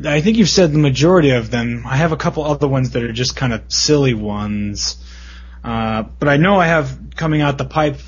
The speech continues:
hopefully very soon, is a, uh, little bit of a,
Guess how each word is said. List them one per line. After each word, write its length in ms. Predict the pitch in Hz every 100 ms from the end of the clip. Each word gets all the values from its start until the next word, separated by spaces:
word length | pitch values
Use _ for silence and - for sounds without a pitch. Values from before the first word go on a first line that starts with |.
| -
hopefully 400 | 170 165 147 131
very 260 | 139 131
soon, 400 | 120 147 147 139
is 240 | 123 113 113
a, 280 | 110 107 104
uh, 200 | 101 101 - - - - - - -
little 280 | 131 135 147
bit 140 | 135 135
of 140 | 123
a, 300 | 120 113 -